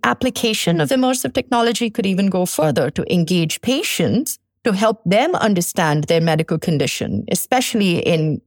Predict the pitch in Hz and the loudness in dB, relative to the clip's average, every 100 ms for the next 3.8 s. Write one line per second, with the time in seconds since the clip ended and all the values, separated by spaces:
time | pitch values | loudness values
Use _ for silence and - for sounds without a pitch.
0 | - 302 339 - 190 151 202 160 - 165 | -2 0 0 0 0 0 0 -2 0 0
1 | - 143 151 151 151 240 302 220 202 _ | 2 0 0 0 2 0 0 0 -2 _
2 | _ - - 302 294 285 - 247 247 214 | _ -10 -4 0 0 0 2 0 2 0
3 | 185 - 190 180 165 143 135 | 0 0 0 0 -2 0 -2